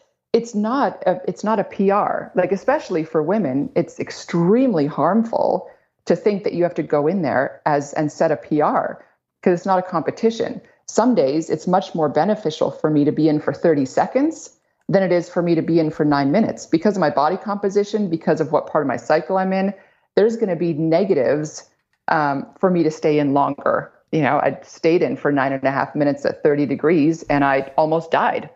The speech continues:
one morning 'cause I did it alone. I became so hypothermic that I couldn't even warm up in the sauna,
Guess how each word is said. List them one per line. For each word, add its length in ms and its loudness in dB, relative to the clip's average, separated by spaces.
one 160 2
morning 240 2
'cause 100 -12
I 100 4
did 120 2
it 80 2
alone. 560 0
I 60 -4
became 340 -2
so 240 0
hypothermic 640 0
that 80 2
I 60 2
couldn't 300 -2
even 220 2
warm 200 2
up 140 -2
in 100 0
the 60 2
sauna, 500 0